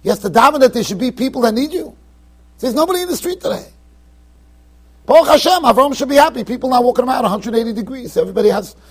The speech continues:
everybody found some place with air conditioning. Baruch Hashem. What's, what's will Hashem? What does Avram want?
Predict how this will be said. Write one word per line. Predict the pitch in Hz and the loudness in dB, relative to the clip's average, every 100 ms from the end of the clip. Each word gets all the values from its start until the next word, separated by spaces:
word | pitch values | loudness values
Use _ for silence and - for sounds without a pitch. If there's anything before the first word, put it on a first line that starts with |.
| - - | -16 -8
everybody | 208 233 220 | 2 4 4
found | 226 226 | 2 -2
some | 226 220 | -4 -2
place | 226 214 | -2 0
with | 220 | 2
air | 240 | 2
conditioning. | 202 139 131 120 - _ _ _ _ _ _ _ _ _ _ - | 0 -6 -14 -18 -20 _ _ _ _ _ _ _ _ _ _ 0
Baruch | 277 277 - | 4 4 4
Hashem. | - - _ _ _ _ _ - | 0 -4 _ _ _ _ _ -2
What's, | 269 - - - - | -2 -2 -16 -4 4
what's | 285 220 | 4 6
will | 359 370 | 4 6
Hashem? | 226 - - - _ _ _ - - | 4 0 -8 -12 _ _ _ -20 4
What | 262 - | 6 8
does | 311 269 | 6 6
Avram | 226 285 285 | 6 6 6
want? | 277 349 269 226 | 2 2 0 -4